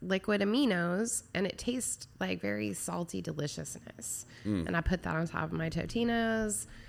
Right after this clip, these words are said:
Speaker 1: with a little extra oregano and some red pepper flakes.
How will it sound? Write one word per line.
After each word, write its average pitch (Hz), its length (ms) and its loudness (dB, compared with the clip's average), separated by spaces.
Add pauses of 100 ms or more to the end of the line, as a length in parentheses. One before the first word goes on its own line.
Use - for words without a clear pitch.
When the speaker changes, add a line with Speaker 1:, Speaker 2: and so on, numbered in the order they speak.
(260)
Speaker 1:
with 165 320 0
a 170 600 0
little - 340 -2
extra 190 360 0
oregano 196 680 2
and 175 140 0
some 156 200 -2
red 185 200 2
pepper 226 280 0
flakes. - 640 -6